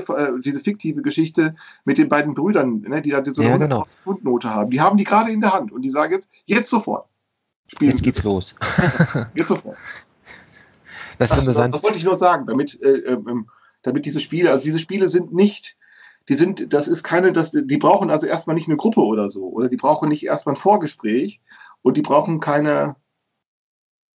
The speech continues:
Speaker 1: die, also, äh, das soll heißen, alles, was du dazu brauchst, um damit anfangen zu können,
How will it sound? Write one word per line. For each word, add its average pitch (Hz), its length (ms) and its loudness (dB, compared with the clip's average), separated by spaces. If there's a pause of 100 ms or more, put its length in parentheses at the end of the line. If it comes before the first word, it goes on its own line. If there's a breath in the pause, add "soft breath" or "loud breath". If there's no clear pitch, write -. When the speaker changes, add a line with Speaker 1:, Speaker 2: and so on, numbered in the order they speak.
(140)
Speaker 1:
die, 139 200 -2
also, 147 220 2
äh, 127 460 -4
das 131 100 -8
soll 143 160 2
heißen, 160 300 0 (360)
alles, 240 500 0 (120)
was 180 220 0
du 196 100 -4
dazu 180 320 0
brauchst, - 800 -2
um 131 240 0
damit 131 220 0
anfangen 165 440 0
zu 110 120 -4
können, 120 440 0